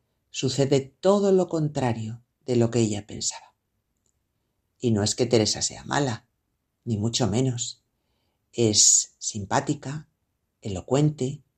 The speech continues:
no habla mal de nadie, busca tiempos de soledad para la oración. Es una monja encantadora,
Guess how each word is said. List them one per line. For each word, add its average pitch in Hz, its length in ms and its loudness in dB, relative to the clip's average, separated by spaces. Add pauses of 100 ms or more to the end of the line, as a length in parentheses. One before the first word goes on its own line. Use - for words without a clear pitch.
(520)
no 127 180 4
habla 107 220 4
mal 92 180 -4
de 98 120 -6
nadie, 131 520 -2 (520)
busca 127 360 2
tiempos 127 400 2
de 110 80 -8
soledad 120 640 -2
para 95 220 -10
la 92 100 -8
oración. 151 760 0 (1000)
Es - 240 -2
una 143 160 4
monja 190 400 2
encantadora, 143 960 0